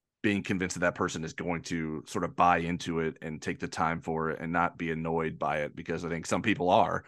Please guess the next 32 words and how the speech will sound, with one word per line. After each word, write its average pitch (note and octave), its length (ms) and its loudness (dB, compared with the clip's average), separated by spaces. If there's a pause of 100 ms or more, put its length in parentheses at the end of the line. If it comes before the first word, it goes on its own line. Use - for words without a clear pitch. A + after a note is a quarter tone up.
(360)
um, D#2+ 440 -4
and F2+ 100 -2
that's F2+ 160 0
totally E2+ 300 0
fine. F#2 280 4
I, E2 180 -2 (100)
I, E2 140 -2 (140)
I E2+ 60 -4
think F2+ 220 -4
that E2+ 160 2
would, C#2 180 -8
it's - 120 -10
probably F2+ 260 2
the E2+ 80 -4
least F2 340 -2
attractive E2 460 -2
part E2 240 2
of D#2 240 -6 (360)
being F#2 220 2
a C#2+ 80 -6
college D2+ 320 0
football D2+ 220 -2
coach D#2+ 240 -4
for - 80 -6
many D2 200 -6
people. D2 360 -8 (1700)
All F#2+ 120 2
right, G#2+ 200 4
next A2+ 200 -2
question C3 320 4
is B2 160 2
from G#2 240 0